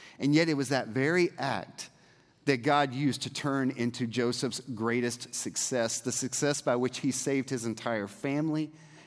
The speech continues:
and a generation of people, and through whom we're now <laughs> blessed because Jesus came through that line.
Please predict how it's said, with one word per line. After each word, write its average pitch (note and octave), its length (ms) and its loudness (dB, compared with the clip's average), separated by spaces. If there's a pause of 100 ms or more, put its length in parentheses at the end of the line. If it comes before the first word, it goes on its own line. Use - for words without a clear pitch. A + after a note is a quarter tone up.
(100)
and A#2+ 80 0
a A2+ 40 0
generation A#2 560 0
of A2 120 -4
people, C#3 300 0
and A#2 120 0
through A#2+ 160 0
whom C3+ 260 0 (220)
we're D3+ 260 4
now B2 200 4
<laughs> - 220 -14
blessed - 360 -2
because A#2+ 320 0
Jesus C3 440 -2
came G2+ 200 -4
through F#2+ 160 -6
that F#2 220 -6
line. F2+ 340 -10